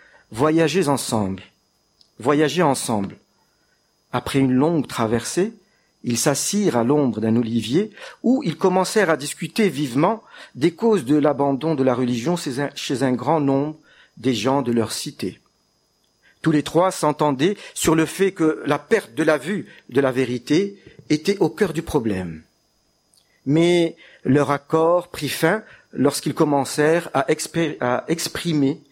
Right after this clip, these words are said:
ce qu'était pour eux la vérité. Chacun essayant de démontrer aux autres que c'était lui qui la détenait. « La vérité, disait le juriste, est écrite dans le Saint-Coran.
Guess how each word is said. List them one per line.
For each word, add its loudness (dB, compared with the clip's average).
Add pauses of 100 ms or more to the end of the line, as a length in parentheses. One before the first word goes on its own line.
(260)
ce -2
qu'était 0
pour 2
eux 0 (400)
la 0
vérité. -4 (680)
Chacun 2
essayant 2 (220)
de 2
démontrer 2
aux 2
autres 0 (220)
que 0
c'était 2
lui 0 (680)
qui -2
la 4
détenait. « 2 (1300)
La 4
vérité, 2
disait 0
le 0
juriste, -6 (280)
est 0
écrite 0
dans 2
le 2
Saint-Coran. 0